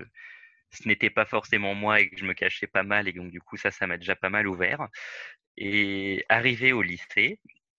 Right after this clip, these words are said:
premier cours, euh, premier cours de sport. Donc, euh, notre, euh, notre enseignante qui nous, euh,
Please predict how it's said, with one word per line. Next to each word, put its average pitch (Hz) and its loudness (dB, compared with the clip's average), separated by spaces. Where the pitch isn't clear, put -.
premier 131 4
cours, 101 2
euh, 87 6
premier 117 -4
cours 104 -6
de 95 0
sport. 101 -2
Donc, 104 -6
euh, 92 0
notre, 95 -6
euh, 90 0
notre 92 -4
enseignante 95 2
qui - -8
nous, 87 -6
euh, 85 -6